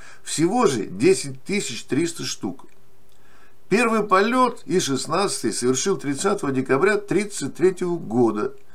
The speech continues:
а выпускали его в период с тридцать четвертого и по сорок второй год. В эксплуатации он был с тридцать четвертого по сорок четвертый год включительно.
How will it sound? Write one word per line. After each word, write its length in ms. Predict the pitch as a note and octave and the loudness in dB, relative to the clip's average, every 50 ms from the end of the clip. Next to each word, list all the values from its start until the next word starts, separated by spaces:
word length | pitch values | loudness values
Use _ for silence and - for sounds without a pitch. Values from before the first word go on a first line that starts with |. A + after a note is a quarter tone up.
| - - - - - - - - - - | -14 -14 -14 -14 -14 -14 -16 -12 0 2
а 120 | G#2 B2 | 4 6
выпускали 540 | E3+ G3+ F#3+ G3+ F#3+ - - B3 A#3+ A3+ F3 | 6 6 6 4 4 4 2 2 4 6 8
его 160 | C#3 - E3 | 8 8 8
в 60 | - | 6
период 380 | - - D#3+ F#3+ G#3 G3+ F#3 - | 2 2 4 6 8 8 8 8
с 80 | - | 6
тридцать 420 | - - G3 G#3 G3+ - - E3 B2+ | 2 0 0 0 0 -2 -4 -4 -4
четвертого 640 | - - D#3 C3+ - - A#3+ A#3+ A#3 - - A#2+ - | -4 -4 -6 -6 -6 -4 -2 -2 -2 0 0 0 0
и 200 | - - G#3+ A3 | 0 -2 -4 -4
по 180 | - - - | -2 -2 -2
сорок 340 | B3 - - - - - - | 2 4 6 6 6 4 2
второй 320 | - - D3 D#3+ E3+ F3 | 0 0 2 4 4 2
год. 540 | C#3+ G#2+ - F#2 G#2 G#2 F#2+ - - - - - - - - - - - - - - - - - - - - - | 2 -2 -4 -4 -2 0 0 0 -2 -4 -8 -14 -14 -14 -14 -14 -14 -14 -14 -14 -14 -14 -14 -14 -14 -14 -14 0
В 120 | - C3 D#3+ | 6 6 6
эксплуатации 680 | E3+ - - E3+ F3+ F#3 - B3 B3 A#3+ - - D3+ | 6 6 4 4 4 4 4 4 4 4 2 2 0
он 180 | D3 D3 C#3+ C3 | 0 0 0 2
был 280 | A#2+ A#2 G2+ F2+ - - | 4 4 4 2 0 -4
с 120 | - - | -8 -4
тридцать 480 | - - F3 G#3+ G3 - - - D#3 C3+ | -2 0 0 0 0 -2 -2 -2 -2 -2
четвертого 600 | C3+ C#3+ C3 C3+ - F#3+ G#3 G3+ - - B2+ - | -2 -4 -6 -4 -2 0 0 0 2 2 0 0
по 220 | - - A#2+ B2+ | 0 -2 -2 -2
сорок 380 | B2+ - - F#3+ G3+ F3+ C#3 B2 | -2 6 8 8 8 8 6 2
четвертый 540 | A2 C3+ B2+ - - E3+ F#3 E3 E3 - A#2+ | -4 -6 -6 2 4 4 4 4 2 -2 -2
год 260 | A#2 C3+ F3 F3+ E3 | 2 4 4 2 2
включительно. 1300 | - - - C3 B2+ C3+ E3 F3+ E3+ - - - C#3 D#3 C#3+ C3+ - - C3 B2+ A#2 A2 F#2 - - - | -2 -4 0 2 4 4 4 2 0 -2 -4 -6 -4 -4 -6 -8 -4 -2 -2 -2 -2 -4 -6 -8 -10 -10